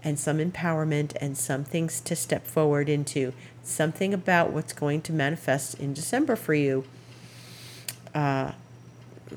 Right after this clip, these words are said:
was revealed because the eclipse wa-, and it wasn't obvious because the eclipse and Saturn were talking to each other in what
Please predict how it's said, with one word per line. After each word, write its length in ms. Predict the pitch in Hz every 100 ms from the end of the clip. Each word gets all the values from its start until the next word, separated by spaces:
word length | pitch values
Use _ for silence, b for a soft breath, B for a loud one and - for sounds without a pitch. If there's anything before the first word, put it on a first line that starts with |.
| - - - -
was 240 | 151 156 160
revealed 680 | 160 160 160 143 143 - - -
because 420 | 170 - 160 143
the 160 | - 139
eclipse 680 | 143 - 180 175 - - - - - - -
wa-, 260 | 147 151 -
and 140 | 170
it 100 | 175
wasn't 360 | - 202 202 -
obvious 480 | - 175 156 110 92
because 320 | - 147 151
the 140 | 143 147
eclipse 460 | 139 202 208 - -
and 300 | 156 151 143
Saturn 560 | - 180 214 143 - 131 B B B
were 100 | 165
talking 380 | 165 220 233 202
to 200 | 180 170
each 160 | 151 160
other 180 | 139 139
in 220 | 147 147
what 200 | 147